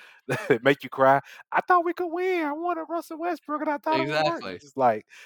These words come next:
Speaker 1: "I'm so sorry. I thought I, I, I, I, I didn't know you be, I didn't know you thought like that."
Speaker 2: And, like, I, I can almost guarantee we're gonna get some exclusive interview Jeanie does with someone, and she's gonna be like, "I'm so sorry to the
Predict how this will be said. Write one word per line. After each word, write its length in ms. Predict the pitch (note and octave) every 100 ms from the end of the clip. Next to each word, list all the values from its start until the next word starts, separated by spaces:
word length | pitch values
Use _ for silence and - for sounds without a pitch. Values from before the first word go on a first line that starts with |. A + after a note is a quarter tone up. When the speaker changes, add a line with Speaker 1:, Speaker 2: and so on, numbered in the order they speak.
| -
Speaker 1:
"I'm 140 | D3+
so 180 | D#3 -
sorry. 460 | F3 E3+ E3+ D#3 C#3
I 120 | C#3+
thought 380 | - D3 C3+ D3 -
I, 60 | C#3+ - _ _ B2+
I, 100 | C#3
I, 40 | - C3+ C#3+
I, 80 | C#3 C#3
I 40 |
didn't 180 | D3+ D3
know 60 | D3+
you 80 | - -
be, 100 | C3
I 100 | D3
didn't 140 | D3 D3
know 60 |
you 140 | D3 D3
thought 200 | E3 D3+
like 220 | A#2+ G#2 -
that." 180 | F#2 - _ _ _ _ _
Speaker 2:
And, 220 | B2+ C3 C3+
like, 300 | C3 B2+ - -
I, 240 | A#2+ C3 -
I 120 | C3
can 80 | D3
almost 300 | C#3+ C3 A2
guarantee 440 | A#2+ A#2 A2 A2+
we're 200 | G#2+ G#2
gonna 160 | G2+ G2+
get 320 | G2+ F#2+ -
some 600 | - G2 G2 G2 F#2+ F2+ -
exclusive 560 | G2+ - A2 G2 G2+ F#2
interview 420 | G2 G2 G2+ G2+
Jeanie 340 | G#2 G#2 G2+
does 340 | G2 G2 G2 G2+
with 100 | F#2+
someone, 360 | G#2 G#2 G#2
and 100 | G2+
she's 280 | G2+ A2 G2
gonna 120 | A2
be 80 | G2
like, 120 | G2+ _ _ _ _ _ -
"I'm 120 | B2+
so 360 | - - C3+ C3
sorry 480 | - C#3+ C3 C3 B2+
to 200 | -
the 80 | B2